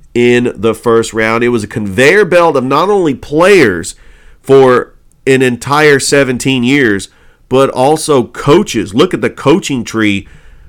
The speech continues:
Kirby Smart, Lane Kiffin, Mario Cristobal, Dan Lanning. The list goes on and on, and he leaves Alabama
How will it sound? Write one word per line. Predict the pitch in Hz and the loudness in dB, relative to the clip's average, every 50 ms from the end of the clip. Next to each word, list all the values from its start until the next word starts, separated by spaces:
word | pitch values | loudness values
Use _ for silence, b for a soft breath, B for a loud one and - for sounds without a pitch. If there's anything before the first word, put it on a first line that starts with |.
| b b b | b b b
Kirby | - 143 143 156 143 135 | 0 2 2 2 2 0
Smart, | 127 - - 123 123 127 127 120 101 90 - - - - - - | -6 -6 -6 -4 -2 0 0 0 -2 -4 -6 -14 -20 -20 -20 -12
Lane | - 104 110 127 139 151 156 151 143 | -8 -4 0 2 2 4 2 2 0
Kiffin, | 120 - - 135 139 135 - - 110 95 76 - _ _ - _ _ _ | -2 -2 2 2 2 2 0 -4 -6 -6 -6 -10 _ _ -20 _ _ _
Mario | - 110 131 147 160 165 160 143 135 | -4 -2 0 0 2 2 2 2 0
Cristobal, | - - 147 160 156 - 123 104 113 95 87 - | 0 0 0 0 0 -2 -4 -2 -2 -2 -4 -6
Dan | - 90 - 120 131 143 151 156 147 | -10 -6 -4 -2 0 2 2 2 0
Lanning. | 139 120 117 123 131 143 156 156 143 113 90 82 - - _ _ _ _ _ _ _ _ _ _ _ _ _ _ _ _ _ _ _ _ _ _ _ _ _ _ | 0 -2 -4 -2 0 0 0 0 0 -2 -6 -10 -16 -20 _ _ _ _ _ _ _ _ _ _ _ _ _ _ _ _ _ _ _ _ _ _ _ _ _ _
The | - 113 110 | -4 -2 -2
list | 107 110 117 131 156 175 160 - - - | -2 0 2 2 2 2 2 0 -2 0
goes | 147 143 139 131 123 - - - | 2 2 4 2 0 -2 -6 -6
on | 123 135 143 143 147 147 143 | -4 -2 0 0 0 0 -2
and | 139 - 110 107 95 - - | -2 -4 -6 -8 -8 -10 -10
on, | - 117 123 131 131 131 131 131 127 127 127 123 - _ | -8 -6 -4 -2 -2 0 0 0 -2 -2 -6 -10 -12 _
and | - 110 107 104 104 104 | -4 -4 -2 -2 -2 -4
he | 101 - 123 135 147 151 147 - - _ - | -6 -6 -4 -4 -4 -4 -6 -8 -8 _ -8
leaves | 101 101 113 127 143 165 175 185 196 180 151 - | -6 -2 0 0 0 0 0 -2 -4 -6 -6 -4
Alabama | - 135 143 151 151 147 123 98 135 135 139 143 143 147 143 143 147 - | -2 -2 0 2 2 0 0 0 0 2 2 2 2 2 2 0 0 -2